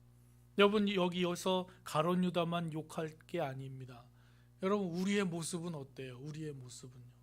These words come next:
예수님이 우리의 마음을 모를까요? 예수님이 우리의 상황을 모르실까요? 예수님이 우리의 마음에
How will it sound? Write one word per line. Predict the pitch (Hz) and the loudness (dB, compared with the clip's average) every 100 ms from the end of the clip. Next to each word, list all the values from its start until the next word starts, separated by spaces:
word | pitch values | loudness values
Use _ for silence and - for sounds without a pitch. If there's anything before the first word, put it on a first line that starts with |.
| - - - - - - - | -20 -20 -20 -20 -20 -10 2
예수님이 | 196 190 214 208 208 202 190 196 - - | 4 4 4 4 4 4 2 -4 -16 -2
우리의 | 185 202 202 | 2 6 6
마음을 | 165 160 196 226 | 6 6 6 4
모를까요? | 165 175 175 185 190 254 - - - - - - - - - | 0 -2 0 2 4 2 -4 -20 -20 -20 -20 -20 -20 -8 2
예수님이 | 190 240 240 247 | 4 6 6 6
우리의 | 226 220 226 | 6 6 6
상황을 | 226 262 269 269 247 | 6 4 6 6 6
모르실까요? | 202 220 226 226 214 202 247 311 - - - - - - | 4 2 0 0 4 4 2 -6 -16 -20 -20 -20 -16 2
예수님이 | 202 202 254 254 254 240 | 4 4 4 6 8 8
우리의 | 208 233 254 262 | 6 4 8 8
마음에 | 220 214 226 240 254 226 156 | 12 12 12 10 6 6 2